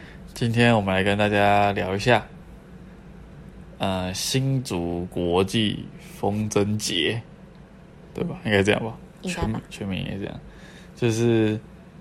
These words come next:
Speaker 1: 它的位置在那个南寮渔港。
Speaker 2: 对，今年第六年。
Speaker 1: 第六年了，
Speaker 2: 对。
Speaker 1: 从二零一七年开-，
Speaker 2: 第六届啦。
Speaker 1: 第六届，从二零一七年开始。
Speaker 2: 嗯。
Speaker 1: 那他说一开始办的时候会有一些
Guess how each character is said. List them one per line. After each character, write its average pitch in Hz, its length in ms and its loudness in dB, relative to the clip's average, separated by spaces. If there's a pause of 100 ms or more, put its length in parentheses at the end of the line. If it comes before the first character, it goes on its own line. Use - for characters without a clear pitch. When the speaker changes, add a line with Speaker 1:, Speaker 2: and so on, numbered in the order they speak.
(140)
Speaker 1:
它 - 100 -2
的 120 80 6
位 117 220 6
置 101 340 2
在 110 480 4
那 107 160 0
个 90 260 0
南 90 300 0
寮 90 240 2
渔 90 120 -4
港。 - 200 -4 (380)
Speaker 2:
对， 165 180 -8 (320)
今 214 180 -4
年 185 220 -4
第 233 140 2
六 220 260 4
年。 165 340 -8 (400)
Speaker 1:
第 110 120 0
六 110 180 2
年 - 220 -8
了， - 180 -10 (220)
Speaker 2:
对。 - 80 -10
Speaker 1:
从 107 180 0
二 131 160 8
零 107 160 6
一 104 160 2
七 - 220 -4
年 101 120 0
开-， 180 220 0
Speaker 2:
第 - 160 -8
六 165 80 -6
届 - 40 -10
啦。 - 200 -14
Speaker 1:
第 120 100 0
六 107 220 8
届， 104 160 0
从 104 140 2
二 160 100 10
零 120 100 8
一 120 140 4
七 - 180 -2
年 101 140 0
开 104 220 -2
始。 - 200 -6 (300)
Speaker 2:
嗯。 175 140 -10 (120)
Speaker 1:
那 123 300 6
他 123 160 4
说 123 500 2 (760)
一 - 60 0
开 135 240 4
始 - 160 0
办 110 160 4
的 95 100 0
时 87 80 -6
候 95 120 4
会 107 100 6
有 95 100 6
一 92 60 2
些 95 420 0